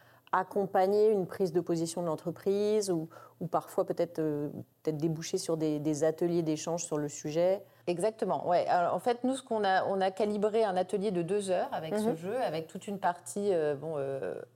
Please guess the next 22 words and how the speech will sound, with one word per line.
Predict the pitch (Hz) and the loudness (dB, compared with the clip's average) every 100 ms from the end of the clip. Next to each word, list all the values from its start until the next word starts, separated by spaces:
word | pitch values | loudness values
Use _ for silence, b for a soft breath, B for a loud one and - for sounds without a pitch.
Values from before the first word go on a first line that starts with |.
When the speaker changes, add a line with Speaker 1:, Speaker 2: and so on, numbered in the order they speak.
| - | -4
Speaker 2:
icebreaker, | 160 143 147 135 160 185 220 - - _ | -2 -2 -4 -2 0 2 0 -6 -20 _
classique. | - 131 - 196 214 - _ b b b b b b - | -12 -10 -8 -8 -8 -12 _ b b b b b b -4
Ensuite, | 180 - - 214 196 - - - | -4 -4 -6 -6 -6 -8 -8 -2
euh, | 156 147 143 139 135 135 - - _ _ _ _ _ _ - | 0 2 2 2 0 0 -4 -12 _ _ _ _ _ _ -10
on | 165 180 170 160 151 143 131 104 110 147 | -4 -2 0 0 0 -2 -2 -4 -6 -8
explique | 151 - 175 | -8 -8 -6
les | 139 | -2
règles | 139 160 147 135 | -2 -2 -2 -6
du | 131 | -8
jeu, | 131 190 247 - - _ _ _ | -2 0 2 -2 -6 _ _ _
les | - 170 | -4 -2
groupes | 165 160 151 | -2 -4 -4
jouent | 151 151 202 262 277 - | -8 -6 -2 -2 -2 -4
et | 151 147 | -2 -2
ensuite, | 143 - 240 233 - - 160 | -2 -4 -6 -6 -8 -6 -4
euh, | 147 143 - | 0 0 -2
on | 143 | -4
fait | - | -4
une | 170 | -4
petite | 170 - 196 | -6 -8 -8
phase | - 196 175 | 0 0 0
d'idéation. | 170 170 170 170 135 | -2 0 0 -2 -16